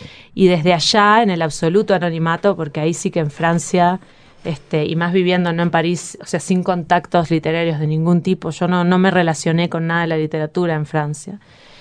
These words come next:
Este, y además viviendo, después me mudé a un pueblo un poco más grande, pero igual muy pequeño, de once mil habitantes. Y, y ahí s-, eh, eso sí que, ese anonimato, eso, eso fue un anonimato total. Sin embargo, este,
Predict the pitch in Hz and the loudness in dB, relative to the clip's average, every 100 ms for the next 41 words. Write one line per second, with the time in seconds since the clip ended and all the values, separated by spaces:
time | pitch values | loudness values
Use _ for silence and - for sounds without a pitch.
0 | - - - 170 151 - - 156 151 160 | -20 -20 -6 -4 -4 -8 0 2 2 2
1 | 156 160 170 165 165 170 165 160 - 151 | 4 4 4 4 4 4 4 2 0 -4
2 | 180 180 196 196 196 190 190 190 185 180 | 0 2 4 4 4 4 4 4 4 2
3 | 175 165 170 170 165 180 233 _ _ - | 2 0 2 2 0 -4 -8 _ _ -20
4 | _ - 151 151 160 160 160 160 180 170 | _ -6 -4 -2 -2 -2 -4 -2 -2 0
5 | 160 156 156 165 160 170 170 165 180 180 | 0 0 0 0 2 2 2 2 0 0
6 | 202 - _ - - - - - 190 196 | -6 -10 _ -20 -20 -20 -20 -6 0 2
7 | 185 180 175 170 160 - - 180 180 175 | 4 4 4 4 2 -4 -2 4 4 4
8 | 226 - - 170 - - 226 226 208 - | 2 0 -2 -2 -2 -2 -2 0 -2 0
9 | 190 196 - 240 294 302 269 240 247 254 | 2 0 0 2 4 2 0 0 2 0
10 | 240 277 285 - 180 226 208 214 202 180 | 0 -2 -2 -4 -6 -8 -6 0 2 2
11 | 165 170 185 190 151 - - 170 - - | 0 -2 -4 -4 -4 -2 -4 -6 -16 -20
12 | _ _ - - - 190 185 185 196 208 | _ _ -20 -20 -2 2 4 4 4 4
13 | 208 233 233 185 156 - - 170 165 165 | 4 4 4 0 -6 -8 -2 0 0 0
14 | 165 156 | 0 -2